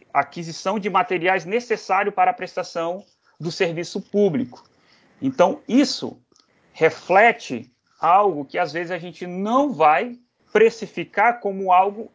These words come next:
interessante enquanto cidadão, né? Enquanto cidadão, você vai olhar para esse cenário e vai achar que o governo ele tá descomprometido, né, com seu bem-estar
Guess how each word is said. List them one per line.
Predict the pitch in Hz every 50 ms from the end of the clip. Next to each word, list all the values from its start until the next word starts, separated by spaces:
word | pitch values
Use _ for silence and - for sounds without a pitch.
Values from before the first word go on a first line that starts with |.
| _ -
interessante | 240 247 262 247 269 262 285 139 - - - 180 147 120 120 - - - _ _ _ _ -
enquanto | - 151 151 - - 143 147 139 -
cidadão, | 151 - 190 180 190 208 180 - - - 135 120 _ _ _ _ _ -
né? | 117 123 - - -
Enquanto | 151 139 - 139 139 135 139
cidadão, | - - 160 147 175 185 147 127 117 117
você | 117 120 - 139
vai | 123 127 131
olhar | 127 127 131 123
para | 123 - 127
esse | 120 - -
cenário | 123 - 170 165 160 151 143 147 156 185
e | 190
vai | 170 156 147 151
achar | 165 165 160 - 165 147 151
que | - 170
o | 165
governo | 160 170 170 135 127 135 139 147
ele | 151 151
tá | 147 - 151
descomprometido, | 139 135 139 165 165 - - - 170 170 170 - 180 180 185 190 185 - - - 202 220 220 151 127 131 123 123 - _ _ _ _ _ _ _ _ _ _ _ _ - -
né, | 120 123 131 -
com | - - 165
seu | 156 - - 156 147 151
bem-estar | 131 117 139 143 147 139 - - - 139 139 156 - - -